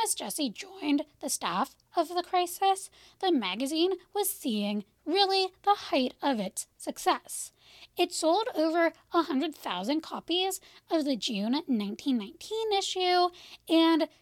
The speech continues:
W E B Du Bois was able to massively jack up the price of the magazine because it was so popular. For her work as literary editor, Jessie got paid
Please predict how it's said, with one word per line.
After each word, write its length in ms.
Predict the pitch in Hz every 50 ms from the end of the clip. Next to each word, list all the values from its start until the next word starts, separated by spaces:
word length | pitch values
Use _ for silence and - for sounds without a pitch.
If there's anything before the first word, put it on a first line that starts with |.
| _ _ -
W 400 | - 269 254 294 311 339 349 339 -
E 160 | 277 285 277
B 280 | 240 - 269 269 277 240
Du 200 | - 294 277 - _ _ _ _ _ _ _
Bois 360 | - 349 349 349 349 349 349 339 - - - - _
was 220 | - 330 320 294 - -
able 320 | 285 254 240 311 339 349
to 240 | 339 - - 320 294
massively 720 | 262 226 208 185 175 185 190 - 330 294 285 339 285 202 -
jack 400 | - - - 202 180 202 - - - - -
up 260 | 247 311 - _ _ _ _ _ _
the 80 | - 294
price 680 | - - - - - 269 226 214 208 311 370 - - - _ _ -
of 140 | 349 339 320
the 100 | 370 359
magazine 640 | 359 339 339 330 349 330 - 349 359 359 359 381 381 - - - - _
because 380 | - 302 - - - 302 277 269
it 120 | 294 294
was 200 | 269 285 277 -
so 540 | - - - - 285 214 196 185 180 196 - _ _ _
popular. 640 | - - 359 359 359 339 269 247 247 - - - - _ _ _ _ _ _ - - - - _ _
For 200 | - 320 320 294
her 160 | - 330 294
work 320 | 226 202 185 202 320 - - -
as 280 | 285 233 220 269 277 415 -
literary 520 | 302 302 330 339 330 330 320 320 339 339 339
editor, 460 | 320 330 330 320 349 339 339 349 349 349 - _ - - - - _ _
Jessie 500 | - - 277 247 - - 339 339 330 339
got 260 | 320 320 269 277 - -
paid 480 | - - 392 392 392 381 381 349 370